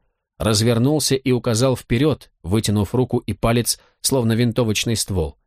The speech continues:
Поднялся с земли и прошёл ещё пятьдесят ярдов по направлению к определённому дереву. Это была сиротливая серебристая берёзка, чахлая, окружённая со всех сторон высокими соснами.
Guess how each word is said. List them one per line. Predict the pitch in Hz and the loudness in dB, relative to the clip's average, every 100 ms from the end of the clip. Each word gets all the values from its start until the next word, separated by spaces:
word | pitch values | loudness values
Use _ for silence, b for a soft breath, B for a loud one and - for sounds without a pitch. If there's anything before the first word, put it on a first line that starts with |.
| _ _ _ _ - | _ _ _ _ -2
Поднялся | 95 101 135 - 143 | 0 2 2 2 2
с | 110 | 2
земли | 107 101 110 135 - b b | 0 2 2 2 -2 b b
и | 101 | -2
прошёл | 113 113 - 135 | 0 0 2 2
ещё | 131 - 165 | 2 0 0
пятьдесят | - 98 92 107 101 | -2 -2 0 -2 0
ярдов | 98 117 123 113 | 0 2 0 -2
по | 113 | 0
направлению | 107 107 101 110 113 110 | 0 0 0 0 0 0
к | |
определённому | 113 120 113 110 95 104 117 | -2 0 2 2 2 2 2
дереву. | 117 78 67 - _ _ _ _ _ _ _ _ - | 0 -2 -6 -14 _ _ _ _ _ _ _ _ -6
Это | 98 127 | -2 0
была | 127 156 156 | 2 2 2
сиротливая | - 135 131 131 156 147 135 | 2 0 2 0 2 2 0
серебристая | - 123 107 120 - 113 104 | 0 0 0 0 0 -2 0
берёзка, | 104 101 78 - 73 - _ _ _ - | 0 0 -4 -8 -12 -16 _ _ _ -4
чахлая, | - 120 139 127 127 120 | 0 2 2 0 0 0
окружённая | - 107 101 95 123 123 120 | 0 -4 -2 2 2 2 2
со | - | 0
всех | 101 - 113 | 0 0 0
сторон | - 104 120 123 b b b | 0 0 2 0 b b b
высокими | 113 - 123 113 113 | 0 2 0 0 0
соснами. | - 120 - - 71 67 | 0 0 -2 -6 -8 -10